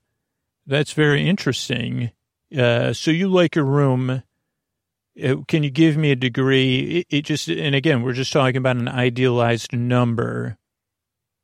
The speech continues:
I mean, I would say in the Bay Area, if you were to pin me down, I'd say sixty-two degrees, uh, which is probably, is definitely not everybody's. Uh, and again,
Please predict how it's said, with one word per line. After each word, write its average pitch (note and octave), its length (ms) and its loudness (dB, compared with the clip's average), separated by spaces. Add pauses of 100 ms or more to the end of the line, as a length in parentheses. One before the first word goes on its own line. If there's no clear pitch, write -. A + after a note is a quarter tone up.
(320)
I C#3+ 60 -6
mean, D#3 100 0
I F3 40 4
would F3+ 120 2
say D#3+ 340 4
in D#3+ 300 0
the G#3 60 2
Bay E3 280 2
Area, B2 720 2 (240)
if D3 200 0
you E3 100 0
were D3 120 4
to C3 280 -4
pin D#3 220 -2
me D3 100 0
down, B2+ 440 2
I'd B2 180 -4
say - 180 -2
sixty-two C#3 680 -2
degrees, A#2+ 880 -4
uh, B2 320 -2
which B2+ 320 -4
is - 160 -2
probably, C#3 520 2
is C3+ 200 -6
definitely D3 340 0
not C3+ 220 2
everybody's. A#2+ 880 0
Uh, A#2 380 0 (580)
and C#3 120 -2
again, B2+ 540 0